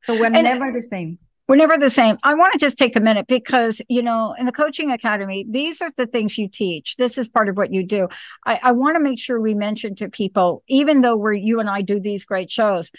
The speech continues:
Speaker 2: these are principles, these are capacities, these are teaching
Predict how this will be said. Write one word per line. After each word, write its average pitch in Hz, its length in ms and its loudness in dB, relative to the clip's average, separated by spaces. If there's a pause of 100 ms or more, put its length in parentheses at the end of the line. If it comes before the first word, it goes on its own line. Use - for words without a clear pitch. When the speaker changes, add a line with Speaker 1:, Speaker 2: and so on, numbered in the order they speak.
(260)
Speaker 2:
these 302 520 -4
are 226 180 -4
principles, 214 720 -4
these 226 240 -4
are 233 60 -6
capacities, 190 880 -2
these 254 260 0
are 320 100 0
teaching 247 680 -2